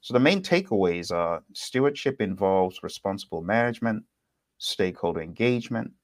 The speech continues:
being diligent, being respectful, being a caring steward, caring for the team, carrying food and water, serving the team.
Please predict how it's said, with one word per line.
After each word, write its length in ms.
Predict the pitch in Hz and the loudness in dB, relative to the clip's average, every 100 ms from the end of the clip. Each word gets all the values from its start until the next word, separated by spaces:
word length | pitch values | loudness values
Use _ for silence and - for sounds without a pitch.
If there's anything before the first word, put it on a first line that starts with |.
| _ _ _ _ _ _ | _ _ _ _ _ _
being 260 | 98 113 | 4 4
diligent, 560 | 110 110 110 113 107 - _ _ _ _ | 6 6 6 2 -2 -4 _ _ _ _
being 180 | 95 95 | -2 -2
respectful, 1000 | 82 - - 123 117 - 110 107 107 120 _ | -4 -10 2 2 2 0 2 4 0 -6 _
being 220 | 95 90 | -4 -4
a 60 | - | -6
caring 520 | - - 110 110 110 | -4 4 4 4 0
steward, 560 | - - 104 104 101 - _ _ _ - | -4 -4 -2 0 -2 -6 _ _ _ -2
caring 400 | 117 104 104 101 | 4 4 4 -2
for 100 | 87 | -4
the 120 | 90 | -6
team, 500 | - 117 107 104 98 | -4 -2 0 -2 -6
carrying 380 | - 90 98 98 | -4 -2 -2 -4
food 280 | - 101 | -4 -2
and 260 | 104 98 90 | 0 -2 0
water, 220 | 87 85 | 0 0
serving 400 | - - 87 90 | -4 -4 -2 -4
the 100 | 85 | -8
team. 380 | - 90 78 | -10 -10 -10